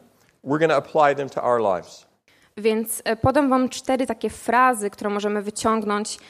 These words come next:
Speaker 2: e, z tych fragmentów i później, mm, zastanowimy się nad ich zastosowaniem.
Speaker 1: So here's the first one.
Speaker 2: Tutaj jest pierwszy.
Speaker 1: The people of Israel were created for something more.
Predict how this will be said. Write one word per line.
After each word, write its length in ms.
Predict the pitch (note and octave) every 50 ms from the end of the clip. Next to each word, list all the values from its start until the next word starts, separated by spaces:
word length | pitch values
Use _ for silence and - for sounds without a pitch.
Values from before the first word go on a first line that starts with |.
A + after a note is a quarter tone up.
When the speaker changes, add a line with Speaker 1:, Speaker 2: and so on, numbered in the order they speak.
| - - - _ _ -
Speaker 2:
e, 300 | G#3+ G#3 G3+ G3+ G3 G3+
z 80 | -
tych 140 | - A#3+ -
fragmentów 880 | - - A3 G#3 A3+ A3+ A3+ G#3+ G#3+ A3 - F#3+ F#3+ G3 A3 - - - - - - _ _ -
i 180 | G#3 G#3+ G#3+
później, 600 | G3+ - A3 A3+ G#3 A3 G#3+ G#3+ G#3+ G#3+ G#3 - -
mm, 300 | - G3+ G3+ G3 G3 G3
zastanowimy 560 | G3 G#3+ G#3+ - A3 G#3+ A3 - A3+ A3+ A3+
się 160 | A3+ - A3
nad 340 | G#3 G3 G3+ G3 G3 - -
ich 140 | A3 G3+ A3
zastosowaniem. 800 | G#3 G#3 - - G#3+ - - G3 F#3 F3+ F3 E3+ E3+ E3 F#3+ G#3 - - - - _ _ _ _ _ _
Speaker 1:
So 140 | - - C3+
here's 200 | D#3+ G3+ F#3 -
the 100 | F#3 E3
first 400 | - F3+ E3+ - - - - A#2+
one. 160 | G#2+ F#2+ F2+ G#2+ A#2+ _ _ _ _ _ _ _ _ _ _ _ _ _ _ _ _ _ _
Speaker 2:
Tutaj 200 | - - - A3+
jest 160 | G3+ G3+ -
pierwszy. 460 | - G3 F#3 - - - - - - - - _ _ _ _ _ _ _ _ _ _ - - _ _ _ _ _ _ _ _ _ _ -
Speaker 1:
The 80 | A2+ B2
people 300 | - F#3+ A3 G3+ A3+ G3
of 120 | F3+ D#3+ D3+ E3 F#3 F#3+
Israel 440 | F#3+ E3 E3 E3+ D#3+ D#3 D#3 D#3 D3
were 180 | D3+ D3+ D3
created 800 | D3 - - - D#3+ D3 C#3+ D#3 E3 F3+ F#3+ F3+ D#3 D3 C3+ A#2+ -
for 220 | - - D3 C#3
something 720 | - - - - - E3+ E3 E3 D#3+ - - D#3 D3 C#3+ C#3+
more. 420 | C#3 C#3 C3+ C3 B2 A2 F#2+ F2+